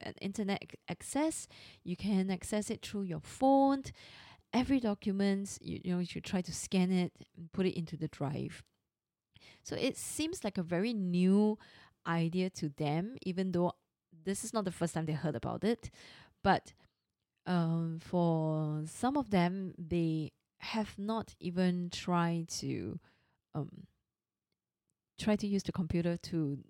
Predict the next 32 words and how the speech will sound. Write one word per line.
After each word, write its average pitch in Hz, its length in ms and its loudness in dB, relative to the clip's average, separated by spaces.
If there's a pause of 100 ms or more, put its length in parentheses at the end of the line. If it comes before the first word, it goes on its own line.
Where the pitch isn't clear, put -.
do 190 280 2
most 180 420 4
of 151 200 -4
their, 98 260 -6 (540)
um, - 280 -6 (400)
work 156 460 -2 (200)
for 165 140 -2
business. - 540 -4 (760)
So 202 640 2
they 170 360 0
are, 185 360 0
they 262 120 2
are, 247 220 2
they 196 160 0
are, 208 180 4
they 202 200 -2
welcome 269 520 2
the 220 160 -4
idea, 147 520 -4 (380)
and 170 520 2
they 151 400 0
will, 165 360 0 (120)
they 185 140 0
just - 360 -4 (320)
nod 180 420 4
and 170 160 2
agree 165 760 0
that 196 180 0
they're 165 60 -8
gonna 151 220 -2
try. 208 540 0
So 269 380 -2